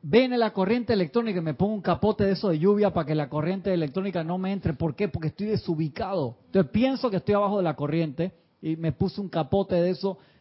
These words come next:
de cuerpo entero, de esos amarillos fluorescentes que se ponen los policías en la calle cuando está lloviendo.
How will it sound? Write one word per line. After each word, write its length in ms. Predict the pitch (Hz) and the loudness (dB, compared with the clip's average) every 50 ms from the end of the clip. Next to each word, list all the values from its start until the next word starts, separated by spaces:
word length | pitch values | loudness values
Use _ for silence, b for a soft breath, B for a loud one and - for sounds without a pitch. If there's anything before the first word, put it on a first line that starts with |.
| b b | b b
de 160 | - 156 151 | -4 -4 -2
cuerpo 420 | - - 208 220 202 - - 190 170 | 0 2 2 2 2 2 0 0 0
entero, 420 | 156 156 - - 202 202 180 170 | 0 0 0 2 2 2 2 2
de 60 | 170 | 0
esos 180 | 156 - 214 175 | 0 0 -2 -2
amarillos 600 | 165 165 151 147 151 160 190 202 190 196 180 - | -2 -2 -2 -2 0 0 2 2 2 2 0 0
fluorescentes 840 | - 160 147 143 147 135 - 202 190 180 151 - 156 143 131 123 120 | -2 -2 -2 -2 -2 -2 -2 -2 -2 -2 -2 -4 -4 -4 -4 -4 -8
que 100 | - 139 | -10 -10
se 100 | 127 147 | -8 -8
ponen 320 | 143 - 175 175 180 170 151 | -8 -6 -6 -6 -4 -4 -4
los 100 | 139 - | -4 -4
policías 380 | - 156 143 143 123 - 190 | -4 -4 -4 -4 -4 -4 -4
en 60 | 175 | -4
la 100 | 165 151 | -4 -4
calle 260 | 135 175 175 180 175 156 | -2 -2 -2 -2 -2 -4
cuando 200 | 143 139 131 135 | -4 -4 -6 -6
está 120 | 127 156 | -4 -4
lloviendo. 460 | 156 156 156 160 160 160 160 165 180 | -4 -2 -2 -2 -2 -4 -6 -8 -10